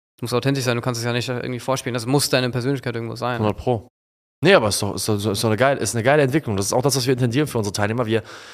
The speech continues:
Speaker 2: wir machen jetzt nicht mit jedem einzelne Therapiesessions, wo wir alle deren Lebensbereiche durchgehen. Aber wenn jemand auf mich zukommt und mich fragt, so,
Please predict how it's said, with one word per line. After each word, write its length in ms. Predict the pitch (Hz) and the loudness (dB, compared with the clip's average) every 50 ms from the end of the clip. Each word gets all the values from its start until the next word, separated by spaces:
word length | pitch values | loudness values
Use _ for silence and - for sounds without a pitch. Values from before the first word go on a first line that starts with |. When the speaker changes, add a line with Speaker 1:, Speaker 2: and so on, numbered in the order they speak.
| - - _ | -20 -12 _
Speaker 2:
wir 60 | - 110 | 0 0
machen 160 | 135 143 135 | 2 2 2
jetzt 140 | 120 107 120 | 2 0 -2
nicht 100 | 131 123 | -4 -4
mit 140 | 127 107 | -6 -4
jedem 300 | 107 120 139 127 120 107 | -2 0 0 0 0 -2
einzelne 400 | - 110 123 117 - 113 107 98 | -2 -4 -4 -2 -4 -4 -4 -6
Therapiesessions, 840 | - - 104 92 87 - 139 147 - - 95 92 - 98 98 - - | -6 -6 -8 -6 -6 -6 -6 -6 -4 -4 -6 -6 -6 -8 -8 -10 -6
wo 240 | 101 104 117 117 101 | -2 0 0 0 0
wir 320 | 104 101 90 87 82 - | 0 0 0 0 -2 0
alle 240 | - - 110 101 98 | 2 2 2 2 0
deren 320 | 92 - 110 98 90 90 90 | -2 -4 -6 -6 -4 -4 -2
Lebensbereiche 520 | 104 131 135 - - 104 90 90 87 92 | -2 -2 -2 -4 -4 -2 -2 -2 -2 -2
durchgehen. 240 | 92 92 87 - 87 | -4 -4 -4 -2 -2
Aber 120 | 95 92 | 0 2
wenn 240 | 107 156 170 147 - | 2 2 2 0 -2
jemand 300 | 107 127 143 131 113 - | -2 0 2 2 2 0
auf 160 | - 104 - | 0 -2 -2
mich 140 | 104 92 - | -4 -8 -8
zukommt 360 | - 147 131 - 101 90 80 | -8 -10 -4 -2 -2 -2 -2
und 120 | 69 80 82 | -4 -8 -8
mich 120 | 82 - | -10 -8
fragt, 380 | - - 120 104 90 - - - | -2 0 2 2 2 0 -4 -6
so, 320 | - 95 95 80 62 - | -2 -2 0 0 -2 -4